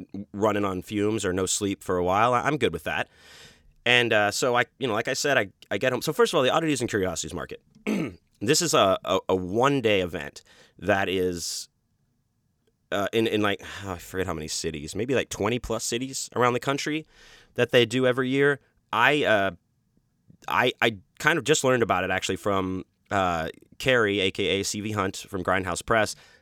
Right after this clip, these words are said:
The last time we were at Scares That Care, which was, like, twenty nineteen, uh, when they had, when they had it. Um, of course, I'll be there again this year. But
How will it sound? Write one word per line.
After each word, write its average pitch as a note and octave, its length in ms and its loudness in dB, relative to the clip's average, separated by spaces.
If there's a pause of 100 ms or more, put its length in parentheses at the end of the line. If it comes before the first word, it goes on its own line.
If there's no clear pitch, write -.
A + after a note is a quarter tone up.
(880)
The G#2 140 0
last G#2+ 280 2
time A2 200 2
we G#2 100 -2
were G2 80 0
at F#2 120 -2
Scares G#2 340 0
That D#2+ 120 -8
Care, G2 380 0
which F#2+ 140 -6
was, E2+ 100 -6
like, F2+ 100 -8
twenty G2+ 240 -2
nineteen, F2+ 600 -4 (460)
uh, E2 280 -2
when F2+ 120 -4
they E2+ 100 -2
had, F2 180 -2 (300)
when F#2 200 -2
they F2 80 -2
had F2+ 200 0
it. - 220 -8
Um, E2 400 -6 (120)
of F2 100 -6
course, G2+ 180 0
I'll F#2 80 0
be E2+ 120 -2
there D#2+ 120 0
again D#2+ 180 -4
this F2+ 180 -2
year. F#2 200 -2
But G2 220 -4